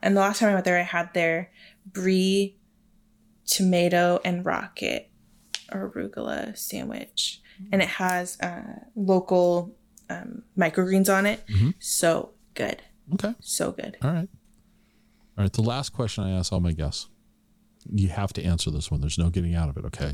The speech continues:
Speaker 2: So
Speaker 1: Okay.
Speaker 2: in, in, I'm very serious
Speaker 1: Okay.
Speaker 2: here. It's a, and you
Speaker 1: Mm-hmm.
Speaker 2: have to explain why. So it's, here it is. Here's the
Speaker 1: Oh.
Speaker 2: question. Cake or pie, and why?
Speaker 1: That's super easy.
Speaker 2: <gasps>
Speaker 1: Cake for sure.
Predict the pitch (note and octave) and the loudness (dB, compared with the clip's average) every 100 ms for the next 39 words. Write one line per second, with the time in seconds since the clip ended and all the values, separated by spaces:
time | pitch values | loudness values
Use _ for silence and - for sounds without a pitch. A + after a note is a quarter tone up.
0 | A#2+ - - G2+ G2+ A2 F#2+ F#2 F#2 F2 | -2 -2 -2 0 0 0 0 0 -2 0
1 | D#3 - C3 C2 - - _ _ _ _ | 0 -2 -4 -6 -12 -14 _ _ _ _
2 | _ _ G#2 - F#2+ E2+ - _ - F#2 | _ _ -4 -2 0 -2 -4 _ -2 2
3 | F#2 A2 A#2+ - C3 A2+ A2+ A#2 - - | 4 2 -2 -2 0 0 0 -4 -8 -20
4 | - F#2+ E2+ - - - F2+ F#2+ F#2+ - | -8 -2 -2 -2 -4 -6 -2 0 0 -4
5 | - E2 G3+ C#4+ F3+ - - _ _ _ | -4 0 2 2 0 -4 -14 _ _ _
6 | _ - _ _ _ _ _ - C3 F3+ | _ -20 _ _ _ _ _ -2 0 -2
7 | - - - _ _ _ _ _ C#3+ D3+ | -6 -18 -20 _ _ _ _ _ -6 -6
8 | - C#3+ G2+ B2 D#2+ - _ _ _ _ | -4 -4 -4 -8 -10 -12 _ _ _ _
9 | _ _ _ - D#2 D2 D#2+ - - _ | _ _ _ -4 -4 -2 -4 -4 -14 _
10 | _ _ _ _ _ _ _ _ _ _ | _ _ _ _ _ _ _ _ _ _
11 | - - - _ _ _ _ - - F3 | -8 -8 -10 _ _ _ _ -20 -8 -2
12 | D#3+ - - - - F#3 C#3+ - E2 - | -2 -2 -2 0 2 0 -2 -10 -12 -14
13 | - - - - F3 - - F#3+ F3+ - | -12 -12 -8 -4 -4 -6 -6 -2 0 0
14 | - F2+ A#3+ | 0 0 -2